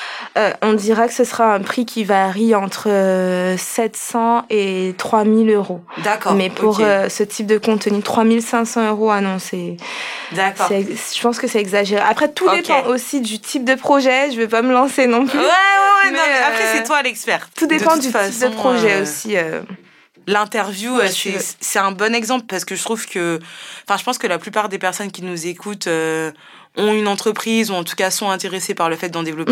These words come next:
Speaker 1: Mhm.
Speaker 2: une. Et les interviews, en termes de contenu vidéo, c'est central.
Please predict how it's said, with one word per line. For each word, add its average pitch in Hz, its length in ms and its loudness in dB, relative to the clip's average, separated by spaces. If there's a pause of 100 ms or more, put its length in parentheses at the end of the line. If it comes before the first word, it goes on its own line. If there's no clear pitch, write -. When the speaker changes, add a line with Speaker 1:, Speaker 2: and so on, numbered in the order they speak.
Speaker 1:
Mhm. 185 80 2 (120)
Speaker 2:
une. 175 60 -8 (360)
Et 170 100 0
les 185 200 0
interviews, 185 600 -2
en 165 120 -6
termes 175 260 -4
de 160 100 -8
contenu 170 400 -4
vidéo, 170 360 -4
c'est 156 160 -8
central. 175 540 -2